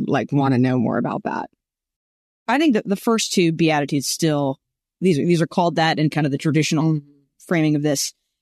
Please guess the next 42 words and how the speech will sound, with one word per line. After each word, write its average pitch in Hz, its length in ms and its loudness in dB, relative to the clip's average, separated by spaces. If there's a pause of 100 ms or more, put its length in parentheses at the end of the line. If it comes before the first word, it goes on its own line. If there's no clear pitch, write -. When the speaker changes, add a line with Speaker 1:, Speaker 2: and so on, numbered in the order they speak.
Speaker 2:
They 233 160 0
still 254 240 -2
kind - 260 -4
of 160 80 -4
really 175 300 0
get 160 180 -2
me. 160 220 0
And, 175 280 0 (180)
um, 233 260 2
it's 233 140 -2
almost 254 180 -2
hard 233 160 -2
for 233 80 0
me 226 80 6
to 208 60 2
get 190 80 2
to 185 60 -12
the 170 100 -2
rest 175 240 -4
of 208 40 2
them 220 120 2
just 196 180 -4
because 170 220 -2
I 160 80 0
keep 175 260 -2 (220)
coming 175 240 2
back 160 240 0
to 180 80 -2
the 170 60 2
Speaker 1:
Mm. 151 80 -8
Speaker 2:
first 156 280 -2
two 135 340 2
of 147 200 -2 (480)
the 196 80 -2
poor 220 280 2
in 240 100 4
spirit 165 520 0 (140)
and 160 260 0 (100)
the 156 120 0
ones 156 260 0
who 156 140 0
mourn. 135 500 -2